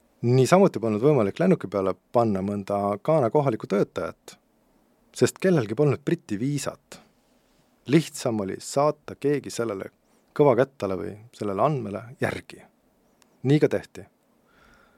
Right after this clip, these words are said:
Kolmteist tundi edasi-tagasi lendu ja Ghana lennujaamas oli vastas mees, kes andis karbi sees kõva kätte.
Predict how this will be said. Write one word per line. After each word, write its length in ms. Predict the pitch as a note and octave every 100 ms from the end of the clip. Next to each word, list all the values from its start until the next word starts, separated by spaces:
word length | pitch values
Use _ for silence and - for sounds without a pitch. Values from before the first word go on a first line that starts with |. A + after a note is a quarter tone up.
| _ _ -
Kolmteist 560 | D3 E3 A2+ G2 - -
tundi 400 | C#3+ C#3 F#2+ F#2+ -
edasi-tagasi 880 | D3 C#3 G#2 G2 B2+ B2 A2 - G#2
lendu 500 | C#3 G#2+ - F#2 G2 _ _ _ _ _
ja 180 | G2 F#2 - _
Ghana 340 | - C#3+ B2+ F#2
lennujaamas 800 | D3 D#3+ B2+ A#2 A2 G#2+ - - _
oli 180 | G#2+ G2+
vastas 360 | B2 - - -
mees, 400 | D#3 F3+ A#2+ -
kes 200 | - -
andis 380 | G#2 G#2+ F2+ D#2+ - -
karbi 300 | A#2+ A2 F#2
sees 300 | - B2+ A#2
kõva 220 | - G#2+ F#2
kätte. 260 | E2+ _ -